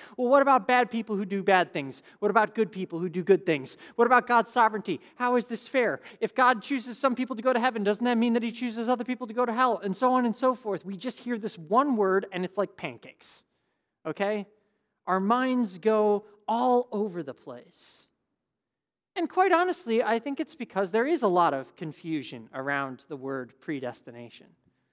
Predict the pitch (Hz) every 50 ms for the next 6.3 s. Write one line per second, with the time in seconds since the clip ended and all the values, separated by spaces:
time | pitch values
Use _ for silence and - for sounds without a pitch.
0 | _ _ _ _ _ _ _ - 202 226 247 254 247 247 247 240 233 233 - -
1 | 214 180 202 226 240 - - - - - 233 233 - - - - - 233 220 226
2 | 220 - 240 220 226 240 240 240 214 185 185 202 208 208 196 170 185 185 185 190
3 | 202 190 - - 202 196 202 214 226 196 175 165 175 185 185 - - - 202 180
4 | - 160 - 165 170 165 - 190 185 185 180 175 - - 180 175 170 165 - 202
5 | 202 220 220 220 233 233 226 - 262 262 254 - 277 269 - - 262 220 - 254
6 | 226 - 262 262 240